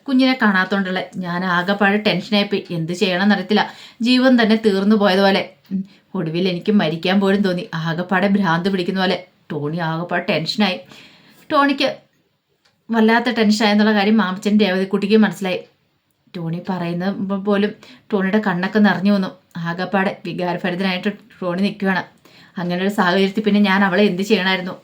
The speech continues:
പിന്നെ ഞാൻ അവളെ അവളുടെ വീട്ടിൽ കൊണ്ടേ ആക്കി, അങ്ങനെയൊക്കെ പറയാം. പത്തനാപുരത്തിനടുത്താ എന്നൊക്കെ ഇങ്ങനെ കാര്യങ്ങളൊക്കെ പറയുകയാണ്.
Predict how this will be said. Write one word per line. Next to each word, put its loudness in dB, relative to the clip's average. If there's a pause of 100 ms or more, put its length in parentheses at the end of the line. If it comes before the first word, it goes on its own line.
പിന്നെ 0
ഞാൻ 4
അവളെ 0
അവളുടെ 0
വീട്ടിൽ -2
കൊണ്ടേ 0
ആക്കി, 0 (180)
അങ്ങനെയൊക്കെ -6
പറയാം. 0 (580)
പത്തനാപുരത്തിനടുത്താ -2
എന്നൊക്കെ -6
ഇങ്ങനെ -6
കാര്യങ്ങളൊക്കെ -2
പറയുകയാണ്. 0